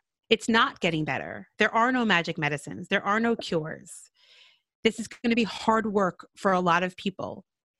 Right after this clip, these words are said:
and it's gonna take a long time. And if we're the ones going on the front lines, seeing patients, taking care of patients, making sure that everybody is safe,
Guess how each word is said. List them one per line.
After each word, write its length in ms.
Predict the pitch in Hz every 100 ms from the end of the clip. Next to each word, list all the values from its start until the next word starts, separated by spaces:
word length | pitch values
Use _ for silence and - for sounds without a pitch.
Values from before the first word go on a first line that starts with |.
| -
and 140 | 185
it's 140 | 185 -
gonna 200 | 214 196
take 340 | - - 180 -
a 80 |
long 240 | 180 160 165
time. 540 | - 170 139 - 196 _ _ _ _ _ -
And 220 | 208 196 -
if 180 | 185 190
we're 280 | 202 220
the 100 | 220
ones 220 | 208 196 180
going 220 | 185 180
on 100 | 175
the 60 |
front 300 | 165 180 170
lines, 600 | 185 175 170 160 156 - - -
seeing 420 | - 202 190 196
patients, 640 | 165 156 156 151 151 - -
taking 260 | - 180 165
care 220 | 185 185
of 120 | 180
patients, 640 | 160 156 156 147 147 - _ _ _ _ _ _
making 300 | 196 185 196
sure 240 | 180 196 185
that 160 | 170
everybody 360 | 147 180 175 170
is 160 | 160 -
safe, 460 | 185 156 151 _